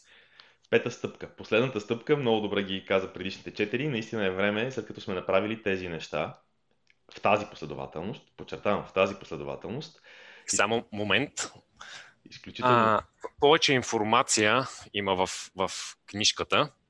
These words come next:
Speaker 2: а, така че може да си, да вземете четирите ключа за постигане на цели, ако някои от тези стъпки ви, ви е станала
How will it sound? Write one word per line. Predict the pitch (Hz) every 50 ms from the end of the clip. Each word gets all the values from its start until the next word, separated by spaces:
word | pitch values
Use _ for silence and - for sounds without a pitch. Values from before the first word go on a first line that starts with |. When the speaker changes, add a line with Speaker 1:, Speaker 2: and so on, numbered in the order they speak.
| _ _ _ _ _ _ - - - - - - - - -
Speaker 2:
а, | - 101 101 101 98
така | - - - 104
че | - -
може | 104 104 101
да | 95 92
си, | - - 101
да | 101 - 95
вземете | 92 95 92 90 85 101 101 101 101 - - 104 98
четирите | - - - - 87 - - 90
ключа | - 95 92 - 90
за | 85 90
постигане | - - - - 101 95 95 92 90
на | 87 82
цели, | - - - 101 101 101 107
ако | 107 104 - _ - 101 98 98 98 98 92
някои | 98 98 - - 98
от | 90 -
тези | 98 95 90 92 98 98 95 95 - _ _ _ _ _ -
стъпки | - - - - 107 - - - 104
ви, | 101 107 - -
ви | 95 90 95 92
е | 95 92
станала | - - 92 90 90 90 87 90 92